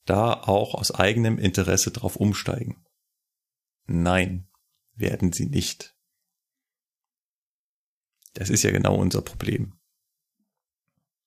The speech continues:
Das haben wir auch in den letzten Folgen schon öfter mal. Die Menschen fahren mit dem Auto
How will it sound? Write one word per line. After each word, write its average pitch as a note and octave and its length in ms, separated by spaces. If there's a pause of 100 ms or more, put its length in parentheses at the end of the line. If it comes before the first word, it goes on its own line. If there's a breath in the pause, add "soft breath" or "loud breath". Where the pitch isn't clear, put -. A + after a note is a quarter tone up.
(120)
Das G2 160
haben G2 140
wir G2+ 120
auch G2+ 200
in G2 80
den F#2 100
letzten - 280
Folgen G#2+ 380
schon - 240
öfter - 360
mal. G#2 640 (800)
Die G#2 100
Menschen C3+ 420
fahren B2 540
mit A2 180
dem F#2 120
Auto C3 840